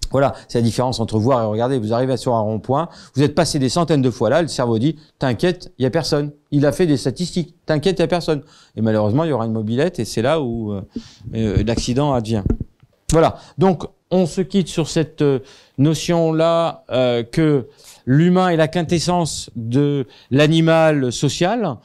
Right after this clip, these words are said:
Certes, euh, d'autres animaux ont inventé des dispositifs de vivre ensemble, de prendre des décisions ensemble,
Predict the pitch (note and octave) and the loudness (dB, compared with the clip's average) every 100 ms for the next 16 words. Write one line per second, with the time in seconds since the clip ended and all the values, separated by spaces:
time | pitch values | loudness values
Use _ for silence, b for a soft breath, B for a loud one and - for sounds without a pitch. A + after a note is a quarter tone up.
0 | B B - - F#3+ D3 - B2+ A#2 A2 | B B -8 -2 -2 -2 -2 0 0 -2
1 | A2 C3+ F3 - D3 C3 C3+ C#3+ D3 B2 | 0 2 2 0 0 2 2 2 2 0
2 | B2+ C#3 D#3 D#3 E3+ B2+ A#2 B2 - C3+ | 0 0 -2 0 0 0 -2 -4 -2 0
3 | B2+ B2+ D3 D3 - - - - C3 C3 | 0 0 0 0 -4 -20 -12 0 2 4
4 | C#3+ C3 D3+ - D#3+ F3 D3 B2 - C#3+ | 4 2 0 0 -2 -2 -2 -4 -2 0
5 | C3+ B2+ B2+ C#3 C3 C#3 - F#3 A3+ D3+ | 0 -2 -2 -2 0 0 -2 -2 0 0